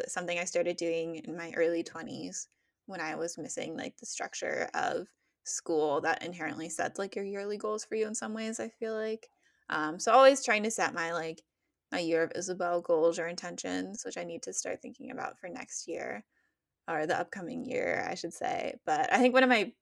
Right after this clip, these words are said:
favorite birthday rituals is something we started doing together, which is our fake birthdays, um, which is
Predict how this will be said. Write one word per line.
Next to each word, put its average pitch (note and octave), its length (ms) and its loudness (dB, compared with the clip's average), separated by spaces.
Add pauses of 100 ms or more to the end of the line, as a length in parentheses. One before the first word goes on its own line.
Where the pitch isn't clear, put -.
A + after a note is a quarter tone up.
(120)
favorite F3 420 0
birthday C4 320 2
rituals D#4+ 480 2
is A#3 100 0
something F3 240 -4
we F3+ 100 -2
started F3 320 -2
doing - 200 -2
together, - 520 0
which A3+ 220 2
is F#3 100 -2
our F3 160 -2
fake F3+ 300 -2
birthdays, D4 680 2 (460)
um, F#3 460 -2
which F#3 180 -2
is E3+ 260 0